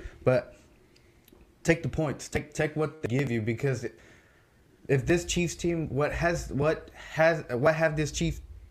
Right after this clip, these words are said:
Chiefs team proven this season so far that you can beat them with field goals? So take the field goals, take those points.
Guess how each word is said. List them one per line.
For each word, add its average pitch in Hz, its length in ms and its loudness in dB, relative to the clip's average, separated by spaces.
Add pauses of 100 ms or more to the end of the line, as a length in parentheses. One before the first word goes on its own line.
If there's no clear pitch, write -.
Chiefs 160 260 0
team 147 420 -2
proven 117 640 0
this 123 180 0
season 131 320 -2
so 110 140 -4
far 117 280 0
that 113 120 0
you 131 200 2
can 131 420 0
beat 123 180 0
them 117 160 -2
with 117 180 0
field 120 300 0
goals? - 340 -8 (1000)
So 127 200 -2
take 165 240 0
the 151 80 -2
field 147 240 -2
goals, 110 160 -2
take 156 220 -2
those - 220 -2
points. - 520 -4